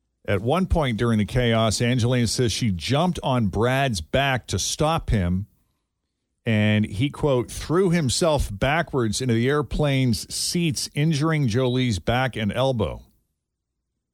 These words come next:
And she says, quote, "Some of the children pleaded with Pitt to stop. They were all frightened. Many were crying.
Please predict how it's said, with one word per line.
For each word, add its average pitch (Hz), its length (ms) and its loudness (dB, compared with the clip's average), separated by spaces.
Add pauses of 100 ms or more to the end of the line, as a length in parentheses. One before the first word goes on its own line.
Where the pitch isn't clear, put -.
(520)
And 104 420 0
she 117 160 -2
says, 123 260 0
quote, 117 300 0
"Some 151 180 -2
of 139 60 -2
the 120 80 0
children 131 420 0
pleaded 131 380 -2
with 98 180 -4
Pitt - 220 -2
to 104 80 -4
stop. 143 500 0 (300)
They 113 140 -4
were 113 160 0
all 104 120 2
frightened. 139 480 0
Many 104 160 2
were 92 140 0
crying. 139 600 0